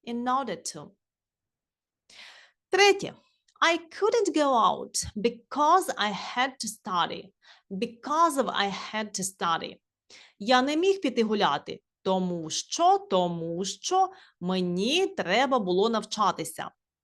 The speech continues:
Після because ми вживаємо підмет і присудок, а після because of ми вживаємо іменник. Тому тут правильна відповідь буде because.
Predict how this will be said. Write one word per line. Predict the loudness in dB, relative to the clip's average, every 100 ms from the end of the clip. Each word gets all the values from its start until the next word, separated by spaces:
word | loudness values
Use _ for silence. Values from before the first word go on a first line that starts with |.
| _ _ _ _ _
Після | -6 -4 -4 -4 -6
because | -8 -8 -8 -4 -4 -6 -12 -20 _
ми | -4 -2 -2 -4 -8
вживаємо | -4 -2 0 0 0 -6 -12 _ _
підмет | -4 0 0 -2 -4 -6 -10 _
і | -6
присудок, | -6 -4 -4 -6 -6 -6 2 4 4 -4 -18 _ _ -20 -20 -6
а | 0 0
після | 0 -6 -4 -6
because | -6 -10 -8 -4 -2
of | 2 2 2 -6
ми | -6 -4
вживаємо | -4 -6 -4 -2 -2 0 -2 -4 _ _
іменник. | -8 -4 -2 -2 -2 -4 -8 -10 -12 -16 -20 _ _ _
Тому | -4 -2 -4 -10 _ _ -6
тут | 0 0 -2 -14 _
правильна | 2 4 6 4 0
відповідь | 0 -2 -2 -2 -2
буде | -4 -2 -2 -4 _ -10
because. | -10 -10 -10 -6 -4 -6 -10 -16